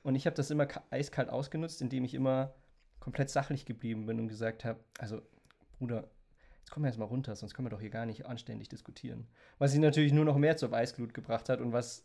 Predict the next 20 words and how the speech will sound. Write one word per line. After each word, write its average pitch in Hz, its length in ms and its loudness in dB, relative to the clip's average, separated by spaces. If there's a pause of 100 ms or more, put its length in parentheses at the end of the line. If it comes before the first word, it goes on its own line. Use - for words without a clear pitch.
natürlich 135 320 -2
auch 120 80 -2
von 127 160 -2
mir 139 140 2
in 127 80 -2
keinster 143 400 0
Weise 117 420 -2 (500)
eine 135 60 -8
konstruktive 131 600 2
Art 117 180 4
und 113 60 -4
Weise 110 280 -2
war, 110 360 -2
einen 113 80 -6
Streit 131 480 0
beizulegen. 110 720 -4 (300)
Mach 143 160 6
ich 170 100 2
aber 170 100 6
inzwischen 151 560 0